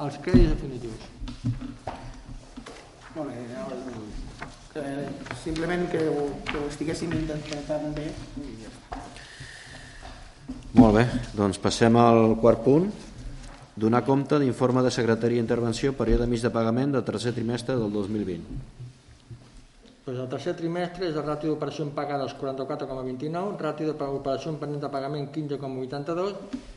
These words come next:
Speaker 1: i el període mitjà de pagament trimestral trenta-cinc coma trenta-tres. Per tant, no compleix el,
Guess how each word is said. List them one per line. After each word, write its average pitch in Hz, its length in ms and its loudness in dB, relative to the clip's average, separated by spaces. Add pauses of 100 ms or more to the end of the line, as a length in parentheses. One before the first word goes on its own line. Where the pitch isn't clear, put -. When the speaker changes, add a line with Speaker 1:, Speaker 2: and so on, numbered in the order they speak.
(120)
Speaker 1:
i 127 100 -4
el 131 60 -2
període 151 320 2
mitjà 156 240 0
de 147 240 -4
pagament 143 260 -2
trimestral 147 400 -2
trenta-cinc 143 460 -6
coma 143 160 -4
trenta-tres. 113 560 -8 (100)
Per 120 160 -8
tant, 139 140 -2
no 135 160 -4
compleix 135 340 -4 (240)
el, 120 180 -4